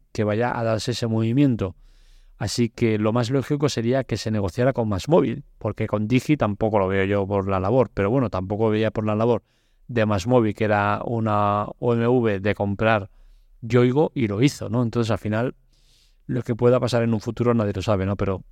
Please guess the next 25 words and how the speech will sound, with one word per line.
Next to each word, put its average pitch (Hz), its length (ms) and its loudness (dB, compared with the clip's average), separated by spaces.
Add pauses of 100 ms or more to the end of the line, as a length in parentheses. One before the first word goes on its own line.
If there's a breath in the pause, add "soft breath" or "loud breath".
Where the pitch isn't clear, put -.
(260)
lo 113 180 -2
que - 80 -4
está 117 160 0
claro 127 320 2
es 123 240 -4
que 101 460 -4
en 113 180 -4
las 98 220 -4
próximas 110 420 -2
fechas, 160 480 -2 (800)
los 120 240 -4
próximos 107 400 0
meses, 135 460 2
el 110 200 -4
próximo 110 400 -4
año, 180 320 0 (680)
va 120 60 4
a - 40 6
haber, 156 400 2 (120)
eh, 107 680 -2 (180)
un 143 200 -2
movimiento 127 640 2
importante 113 560 0
de 123 100 2
compañías. 98 640 -4